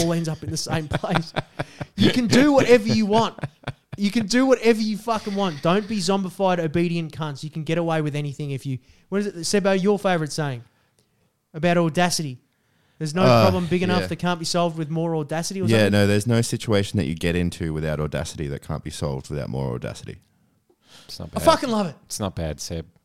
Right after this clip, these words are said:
Speaker 1: It's, it's, and
Speaker 3: Robert
Speaker 1: it's
Speaker 3: Greene.
Speaker 1: exactly the
Speaker 2: So
Speaker 1: same.
Speaker 2: wise.
Speaker 3: Robert
Speaker 1: It's exactly
Speaker 3: Greene,
Speaker 1: the
Speaker 3: not me.
Speaker 1: same.
Speaker 3: Not me.
Speaker 2: No, it was Seb. Seb made that
Speaker 3: Forty-eight
Speaker 2: up.
Speaker 3: Laws of Power.
Speaker 1: Don't
Speaker 3: Good
Speaker 1: follow
Speaker 3: book.
Speaker 1: the fucking rules. Don't let anyone fucking break you down. Don't let the cops fucking break you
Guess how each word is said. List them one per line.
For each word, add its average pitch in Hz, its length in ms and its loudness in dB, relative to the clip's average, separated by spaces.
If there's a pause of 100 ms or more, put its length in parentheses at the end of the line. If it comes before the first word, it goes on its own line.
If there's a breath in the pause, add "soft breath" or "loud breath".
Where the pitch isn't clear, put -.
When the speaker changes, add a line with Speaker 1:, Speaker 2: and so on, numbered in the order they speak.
Speaker 1:
It's, - 280 -4
it's, - 280 -4
and 214 140 0
Speaker 3:
Robert 220 100 4
Speaker 1:
it's 214 80 2
Speaker 3:
Greene. 202 100 -2
Speaker 1:
exactly 226 320 2
the 202 60 -2
Speaker 2:
So 339 300 2
Speaker 1:
same. 98 100 -8
Speaker 2:
wise. 90 580 2
Speaker 3:
Robert 156 160 4
Speaker 1:
It's - 80 2
exactly 151 200 4
Speaker 3:
Greene, 165 140 6
Speaker 1:
the 156 40 4
Speaker 3:
not 151 140 6
me. 110 80 2
Speaker 1:
same. 95 280 -2
Speaker 3:
Not 110 160 -14
me. 85 160 -12 (120)
Speaker 2:
No, 127 160 0
it - 20 2
was 127 120 0
Seb. 95 380 2 (240)
Seb 131 280 -4 (140)
made 85 260 -2
that 80 180 0
Speaker 3:
Forty-eight 123 240 6
Speaker 2:
up. 90 60 -2
Speaker 3:
Laws 104 200 2
of 80 60 -4
Power. 80 220 -4
Speaker 1:
Don't 247 200 0
Speaker 3:
Good 214 80 -6
Speaker 1:
follow 226 180 2
Speaker 3:
book. 220 60 0
Speaker 1:
the 208 60 -6
fucking 202 320 -2
rules. 165 300 -2
Don't 208 240 0
let 214 100 0
anyone 208 300 -4
fucking 185 340 -6
break 170 280 -6
you 165 60 -12
down. 156 320 -6
Don't 196 180 -4
let 202 100 -8
the 196 80 -14
cops - 260 -8
fucking 165 300 -8
break 156 260 -8
you - 60 -20